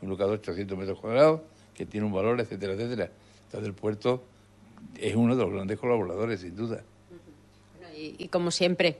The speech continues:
Speaker 2: nosotros destacamos también, eh, lo, la gran labor, ¿no? Porque al final ese reparto revierte en comedores sociales, centros asistenciales, asociaciones, entidades diversas que hacen también,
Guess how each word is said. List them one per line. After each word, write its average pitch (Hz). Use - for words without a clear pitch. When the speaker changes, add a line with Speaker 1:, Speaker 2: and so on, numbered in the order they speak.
Speaker 2:
nosotros 175
destacamos 196
también, 185
eh, 165
lo, 175
la 180
gran 196
labor, 160
¿no? 180
Porque -
al 170
final 170
ese 175
reparto 175
revierte 175
en 170
comedores 170
sociales, 175
centros 180
asistenciales, 170
asociaciones, 185
entidades 180
diversas 180
que 170
hacen 175
también, 196